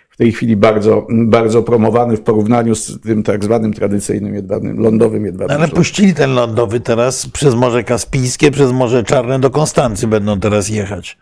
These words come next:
Speaker 1: No, bo niestety trzeba omijać,
Speaker 2: Tak.
Speaker 1: e, te niestabilne,
Speaker 2: Tak.
Speaker 1: niestabilne, niestabilne re-, rejony. Natomiast, e, ja mam jedną i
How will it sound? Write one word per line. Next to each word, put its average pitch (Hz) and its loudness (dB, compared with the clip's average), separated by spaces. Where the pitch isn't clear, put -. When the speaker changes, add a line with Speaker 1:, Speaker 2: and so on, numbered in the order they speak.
Speaker 1:
No, 135 4
bo 147 6
niestety 143 4
trzeba 139 2
omijać, 131 2
Speaker 2:
Tak. 139 6
Speaker 1:
e, 120 2
te 135 4
niestabilne, 135 4
Speaker 2:
Tak. 127 0
Speaker 1:
niestabilne, 120 2
niestabilne 117 2
re-, 107 2
rejony. 101 4
Natomiast, 143 2
e, 127 6
ja 147 4
mam 135 2
jedną 139 2
i 127 -2